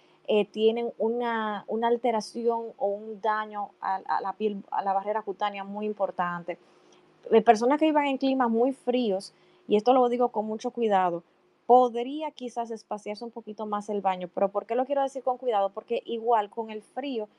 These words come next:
nosotros transpiramos un poquito, acumulamos grasa, acumulamos sebo, y todo el que vive fuera y se, y ha durado más de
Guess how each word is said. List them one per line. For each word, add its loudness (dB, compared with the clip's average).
nosotros 0
transpiramos 0
un -2
poquito, -2
acumulamos -2
grasa, 2
acumulamos -2
sebo, -2
y -6
todo 0
el 0
que -4
vive -4
fuera -4
y -8
se, -4
y -6
ha 0
durado 2
más -4
de 0